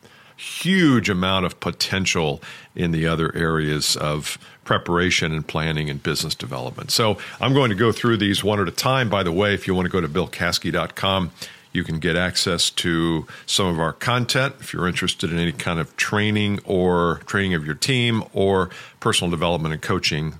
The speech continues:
there's, uh, places you can put in your email address, and we'll get back to you on that. First skill is,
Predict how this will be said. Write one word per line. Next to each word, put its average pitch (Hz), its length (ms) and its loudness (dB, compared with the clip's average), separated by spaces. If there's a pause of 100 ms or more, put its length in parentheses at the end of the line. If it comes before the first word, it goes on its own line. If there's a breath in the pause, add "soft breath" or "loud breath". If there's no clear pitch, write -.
there's, 78 380 -2
uh, 76 320 -6 (340 soft breath)
places 82 420 -2
you 80 80 -4
can 73 240 -6 (360 loud breath)
put 127 120 0
in 107 80 0
your 95 160 2
email 90 280 0
address, 80 400 -2
and 80 80 -6
we'll 82 100 -6
get 80 160 -8
back 78 200 -2
to - 100 -8
you 73 80 -6
on 73 160 -8
that. 78 240 -6 (800)
First 190 260 2
skill 95 600 4
is, 101 720 2